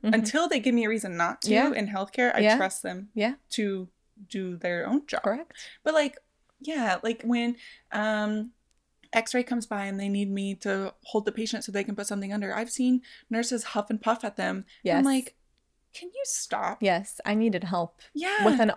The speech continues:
Speaker 1: arm 'cause I'm ultrasound this part,
Speaker 2: Yeah.
Speaker 1: this part. I can't s-,
Speaker 2: You
Speaker 1: scan
Speaker 2: can't
Speaker 1: with the
Speaker 2: do it
Speaker 1: probe
Speaker 2: all.
Speaker 1: and that, but
Speaker 2: It's weird.
Speaker 1: it's, yeah,
Speaker 2: It,
Speaker 1: it's
Speaker 2: it's, it's, stop it.
Speaker 1: Yeah.
Speaker 2: <laughs> Please
Speaker 1: Yeah,
Speaker 2: stop.
Speaker 1: yeah,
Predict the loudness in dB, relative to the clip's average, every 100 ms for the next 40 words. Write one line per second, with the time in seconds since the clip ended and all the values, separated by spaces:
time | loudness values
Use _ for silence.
0 | 2 2 2 0 -2 2 4 4 2 0
1 | 0 0 2 2 4 4 4 2 4 6
2 | 6 6 6 6 8 8 6 -6 0 4
3 | 4 4 4 4 0 -12 -14 -12 -14 -14
4 | -14 2 12 12 12 12 12 12 12 12
5 | 12 12 12 10 10 10 12 10 10 12
6 | 12 12 10 -2 -6 -4 -4 -6 -4 -4
7 | -2 -2 -4 -6 -6 -4 -8 -10 -12 -10
8 | -6 -6 -6 -10 -12 _ -6 -6 -8 -10
9 | -14 _ _ _ -4 -2 -2 -4 -14 -16
10 | -2 -2 -2 -10 -18 _ _ _ 2 2
11 | 0 0 4 4 2 -4 -8